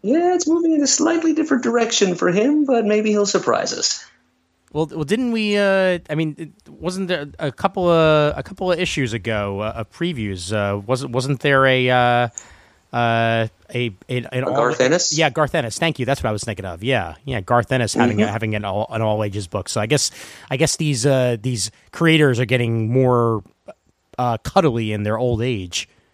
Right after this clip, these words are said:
Speaker 1: <laughs> Maybe so. <laughs>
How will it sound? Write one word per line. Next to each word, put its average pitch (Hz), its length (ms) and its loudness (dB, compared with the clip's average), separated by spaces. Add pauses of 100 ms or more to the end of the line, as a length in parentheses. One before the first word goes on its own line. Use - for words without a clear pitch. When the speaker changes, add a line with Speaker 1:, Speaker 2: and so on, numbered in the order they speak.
(240)
Speaker 1:
<laughs> 156 1700 -4
Maybe 208 500 4
so. - 560 2 (180)
<laughs> 175 120 -14